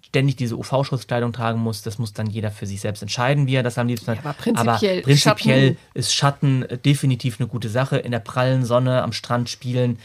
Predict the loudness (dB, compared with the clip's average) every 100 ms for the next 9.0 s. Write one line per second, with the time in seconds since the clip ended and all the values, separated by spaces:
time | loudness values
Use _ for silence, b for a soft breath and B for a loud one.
0 | 0 4 4 2 0 0 -2 -6 -6 -6
1 | -4 -6 -6 -10 -10 -4 -2 2 2 2
2 | 2 0 2 2 2 0 0 0 0 0
3 | 0 0 -2 -2 -4 -4 B -10 -8 -6
4 | -8 -6 -6 -6 -8 -10 -10 -10 -10 -10
5 | -12 -16 -16 -18 _ -2 0 2 0 0
6 | -2 -4 -2 2 2 0 -2 -2 0 -2
7 | -2 -2 -2 -2 -2 -2 -2 -2 -2 -2
8 | -4 -8 -8 -2 0 0 -2 -2 -2 -2